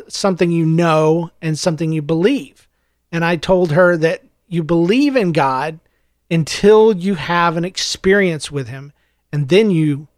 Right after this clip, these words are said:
know God. And so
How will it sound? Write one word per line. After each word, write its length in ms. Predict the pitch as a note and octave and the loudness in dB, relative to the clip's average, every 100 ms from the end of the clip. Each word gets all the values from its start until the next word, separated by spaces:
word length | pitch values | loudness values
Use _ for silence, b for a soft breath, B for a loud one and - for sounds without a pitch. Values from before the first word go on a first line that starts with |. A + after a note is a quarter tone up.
| _ _ | _ _
know 600 | C#3+ C#3 D#3 C#3+ C3+ C#3+ D#3 | -6 0 2 2 -2 -8 -10
God. 320 | C3 A2+ - _ _ _ _ _ _ _ _ _ _ _ _ _ - | -10 -10 -14 _ _ _ _ _ _ _ _ _ _ _ _ _ -4
And 380 | F3 E3+ E3+ | -2 -2 -2
so 600 | D3+ - F#3+ F3 E3 F3 | -2 2 4 4 2 -2